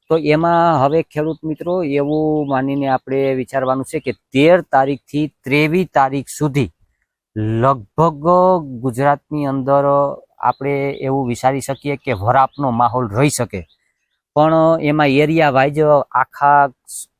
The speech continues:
ગુજરાતની અંદર વરસાદનું વિરામ લઈ લે તેવી કોઈ સંભાવના માનવાની નથી મિત્રો. એનું કારણ છે કે આપણે જે મધ્યપ્રદેશથી જે લાગુ પડતા એરિયાની અંદર અત્યારે હાલમાં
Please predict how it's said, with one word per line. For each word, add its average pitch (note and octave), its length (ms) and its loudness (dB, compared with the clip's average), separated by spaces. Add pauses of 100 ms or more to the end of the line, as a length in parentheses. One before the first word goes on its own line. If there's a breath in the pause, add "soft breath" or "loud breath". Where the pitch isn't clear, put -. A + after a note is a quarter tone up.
ગુજરાતની C#3 540 0
અંદર C#3+ 320 0
વરસાદનું C3+ 960 -2 (360 soft breath)
વિરામ C3+ 320 0
લઈ C#3 160 0
લે C3+ 180 -2
તેવી C#3 320 -2
કોઈ C3+ 160 -4
સંભાવના C3 480 -4
માનવાની C#3 360 -4
નથી D#3+ 220 -8
મિત્રો. B2+ 360 -8 (440)
એનું D3 220 -2
કારણ D3+ 280 0
છે E3+ 340 -6 (240)
કે D#3 80 0
આપણે D3+ 680 0
જે C3 200 0
મધ્યપ્રદેશથી D3+ 1400 -2
જે C#3+ 180 -2
લાગુ C3+ 300 -2
પડતા C#3 440 0
એરિયાની C3+ 540 0
અંદર C3+ 340 2
અત્યારે C3 420 2
હાલમાં C3+ 480 0